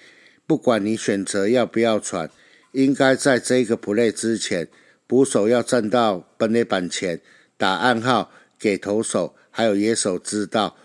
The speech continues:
万一攻击方采取双盗垒的战术时，而我们防守方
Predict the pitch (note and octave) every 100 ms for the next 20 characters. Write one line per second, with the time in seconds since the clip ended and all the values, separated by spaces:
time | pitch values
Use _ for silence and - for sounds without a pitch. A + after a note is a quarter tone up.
0 | _ - C3 B2 B2+ B2+ A#2 _ _ _
1 | - C3+ C#3+ - A2 G#2+ B2+ B2+ C3 -
2 | A2+ A#2+ G#2 - A#2+ A2+ B2 G2 F2 G2+
3 | G2 B2 G#2 - A2+ F#2+ - E2 D#2+ _
4 | - - - A#2 C3+ G#2 G#2+ A#2 A#2 A#2
5 | G#2 F#2 A#2+ A#2